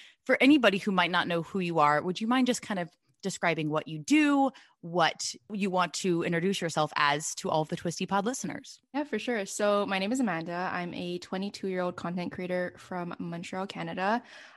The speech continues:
Speaker 2: Um, I go to school full-time at Concordia University studying communication studies. Um, I do YouTube, Instagram, I have a podcast,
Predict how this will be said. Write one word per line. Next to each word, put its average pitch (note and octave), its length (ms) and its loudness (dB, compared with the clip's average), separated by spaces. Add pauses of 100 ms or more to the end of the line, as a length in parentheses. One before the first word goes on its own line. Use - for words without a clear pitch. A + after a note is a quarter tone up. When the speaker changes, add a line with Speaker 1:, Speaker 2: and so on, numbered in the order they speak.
(100)
Speaker 2:
Um, G3 320 4
I G3 100 4
go G3+ 60 2
to G#3+ 80 4
school G#3+ 200 -2
full-time F#3+ 460 -4
at F3 160 -2
Concordia F3+ 360 -4
University F3 600 -4
studying E3+ 320 -8
communication G#3+ 540 -2
studies. A3+ 640 -2 (520)
Um, F3+ 360 0
I F#3 120 0
do F3+ 100 -2
YouTube, A3+ 720 0
Instagram, F#3 640 -2
I F#3 40 -4
have F3+ 120 -6
a E3+ 60 -8
podcast, E3+ 1080 -8